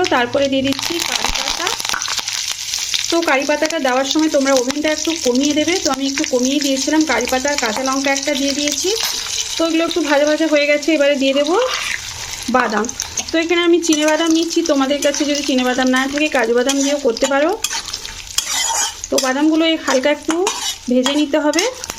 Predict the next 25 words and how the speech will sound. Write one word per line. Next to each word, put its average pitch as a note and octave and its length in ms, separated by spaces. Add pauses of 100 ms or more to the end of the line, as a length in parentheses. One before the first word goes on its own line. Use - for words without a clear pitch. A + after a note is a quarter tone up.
(760)
আর A#3+ 100
এখানে E4 220
আমি E4+ 140
একটু E4+ 200
ওভেনটা D4 340
কমিয়ে C#4+ 400
বাদামগুলো B3+ 520
ভাজছি। A#3+ 540
তো F#4+ 160
আমার D#4 140
এখানে D#4 220
ভাজা B3+ 340
হয়ে C4 240
গেছে। C4 320 (480)
তো - 60
এবারে D4 300
আমি E4+ 140
এখানে D#4+ 260
দিয়ে C4 200
দেবো C4 220
পেঁয়াজ। A3+ 420 (3250)
তো E4+ 100
এখানে E4+ 280
আমি F4+ 240
দুটো D4+ 300